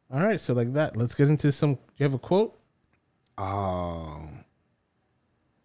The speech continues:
Speaker 2: man, I'm sorry. Like, the minute you asked me for it, I kinda blanked on it. Um,
Speaker 1: I'll take a scene, if anything.
Speaker 2: You take a what?
Speaker 1: I'll take a scene. Tell me a scene.
Speaker 2: Uh, no, I got you. No, when it comes to horror movies, I don't think we should do quotes. I think we should do deaths.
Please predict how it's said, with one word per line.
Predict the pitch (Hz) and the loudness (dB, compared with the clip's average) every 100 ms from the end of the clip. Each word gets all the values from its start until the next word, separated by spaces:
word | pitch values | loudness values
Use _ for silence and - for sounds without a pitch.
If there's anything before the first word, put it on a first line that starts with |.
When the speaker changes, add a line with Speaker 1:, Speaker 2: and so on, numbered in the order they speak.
| _ | _
Speaker 2:
man, | 98 92 76 | -8 -6 -6
I'm | 98 | -8
sorry. | 95 92 92 | -4 -2 0
Like, | 95 90 | -2 -4
the | |
minute | 98 101 107 | -4 -2 -2
you | 107 | -4
asked | 92 95 | -4 -6
me | 104 | -6
for | - 101 | -6 -6
it, | |
I | 87 | -6
kinda | 95 85 | -8 -10
blanked | 87 90 90 85 | -8 -8 -6 -8
on | 87 | -8
it. | - | -4
Um, | 95 98 98 95 92 85 _ _ _ _ _ _ _ _ _ _ _ _ _ _ _ _ _ | 0 2 0 -2 -6 -12 _ _ _ _ _ _ _ _ _ _ _ _ _ _ _ _ _
Speaker 1:
I'll | 143 | 2
take | 135 165 143 | 4 4 2
a | |
scene, | - 131 110 104 | 0 0 0 0
if | 107 | 0
anything. | 104 92 87 80 _ _ _ _ | -2 -4 -8 -16 _ _ _ _
Speaker 2:
You | 107 | -4
take | 104 | 0
a | 92 | 2
what? | 113 135 _ - | 0 -2 _ -8
Speaker 1:
I'll | 113 | -4
take | 160 | -2
a | 143 | -2
scene. | - 110 127 - _ _ | -2 -4 -6 -10 _ _
Tell | - | 0
me | 123 | 0
a | 113 | 0
scene. | 104 87 - _ _ - | -4 -8 -10 _ _ 0
Speaker 2:
Uh, | |
no, | 113 | 4
I | 104 104 | 4 4
got | 104 95 - | 2 0 0
you. | 92 - | -4 -4
No, | 98 | -2
when | 98 98 | 0 2
it | |
comes | 127 123 | 0 2
to | |
horror | 117 117 | 2 2
movies, | 117 110 | 2 2
I | 101 | 0
don't | |
think | 117 | 0
we | 107 | -2
should | 101 | -2
do | 95 | -4
quotes. | - - 107 95 | -4 -2 0 0
I | |
think | 98 98 | -4 -4
we | |
should | 98 | -2
do | 92 | -4
deaths. | 82 90 87 - - | -2 -2 -2 -4 -8